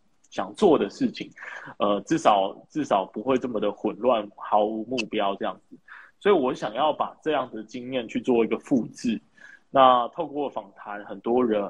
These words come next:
然后让他们的经验可以被传播。那或许今天各位，呃，直播的听众，如果，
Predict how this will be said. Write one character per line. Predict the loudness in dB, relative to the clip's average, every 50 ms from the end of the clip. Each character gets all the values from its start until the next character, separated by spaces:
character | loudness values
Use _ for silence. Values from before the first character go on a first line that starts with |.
| -8 -12 -8
然 | -6 -6 -2
后 | 0 0 0 2
让 | 2 2 0 0 0 -4
他 | -8 -8
们 | -6 -6
的 | -8 -8
经 | -8 -10 -12 -10 -8
验 | -8 -8 -6
可 | -2 0 2
以 | 2 2
被 | 2 2 0 0
传 | 0 0 0 0 0 -2 0
播。 | 2 4 4 4 2 -4 -16 _ _ _
那 | -2 0 0
或 | 2 0 -2 -2
许 | -4 -8 -10 -10
今 | -8 -10 -8 -4
天 | -4 -4 -4 0
各 | 2 2 2 4
位， | 4 4 4 4 0 -4 -8 _ _ _ _ _ _
呃， | -2 -2 0 0 -2 -4 -8 -10
直 | -10 -6
播 | -2 0 0 2
的 | 2 2 2 0 -2 -6 -8
听 | -10 -10 -6 0
众， | 0 0 0 0 -4
如 | -6 -6 -2
果， | 0 2 2 2 0 -2